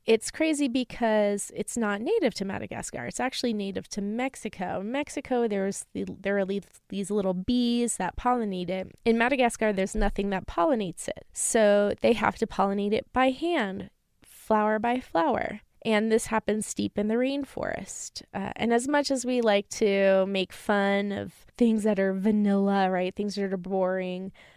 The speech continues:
This is, like, this crazy exotic orchid that is actually this really important crop worldwide, and it's really difficult and dangerous to grow.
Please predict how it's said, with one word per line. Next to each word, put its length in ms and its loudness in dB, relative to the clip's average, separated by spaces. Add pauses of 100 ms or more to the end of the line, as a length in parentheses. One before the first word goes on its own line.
This 520 0
is, 260 2
like, 180 -4
this 160 -10
crazy 360 0
exotic 640 -2 (100)
orchid 960 2 (160)
that 360 4 (100)
is 200 -2
actually 420 -2
this 340 -4
really 280 0
important 500 -6
crop 380 0
worldwide, 1040 0 (120)
and 440 0
it's 220 -6
really 640 0
difficult 540 -2
and 160 -4
dangerous 380 -4
to 120 -6
grow. 520 -2